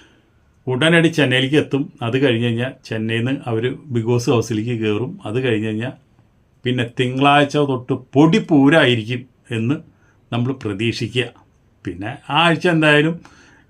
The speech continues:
ഏഹ്, ഒരാളും പുറത്ത് പോവില്ല. കാരണം വെച്ചിട്ടുണ്ടെങ്കിൽ ഓണാണ്, ഓണപ്പാട്ട് പാടണം, അതുപോലെ തന്നെ ഓണസദ്യ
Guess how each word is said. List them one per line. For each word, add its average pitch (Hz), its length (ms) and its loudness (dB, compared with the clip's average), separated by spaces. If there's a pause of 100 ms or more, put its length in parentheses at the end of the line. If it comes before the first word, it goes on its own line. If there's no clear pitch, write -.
ഏഹ്, 151 200 6
ഒരാളും 156 340 4
പുറത്ത് 135 260 2
പോവില്ല. 120 260 2
കാരണം 135 180 2
വെച്ചിട്ടുണ്ടെങ്കിൽ 135 400 0
ഓണാണ്, 127 280 2 (260)
ഓണപ്പാട്ട് 120 520 0
പാടണം, 117 340 0 (180)
അതുപോലെ 123 260 2
തന്നെ 123 180 -2
ഓണസദ്യ 117 400 -2